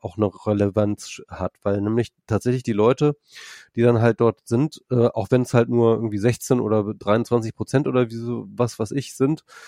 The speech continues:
die halt diese App installiert haben, ähm, wenn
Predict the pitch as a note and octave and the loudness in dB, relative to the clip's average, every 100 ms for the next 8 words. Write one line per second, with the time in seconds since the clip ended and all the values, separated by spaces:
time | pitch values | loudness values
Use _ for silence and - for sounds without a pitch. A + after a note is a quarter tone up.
0 | - _ A#2+ A2 A#2 G#2+ A2+ A2 - A2 | -20 _ -2 0 0 0 -2 -2 -6 -10
1 | G#2 G2+ E3+ E3+ D#3+ E3 F#3+ - - - | -8 0 0 4 2 2 -4 -8 -20 -20
2 | - _ - A#2 A#2 A#2 A#2+ - A#2 A#2 | -20 _ 0 4 4 2 -4 -12 0 2
3 | F3+ D#3 | 2 -2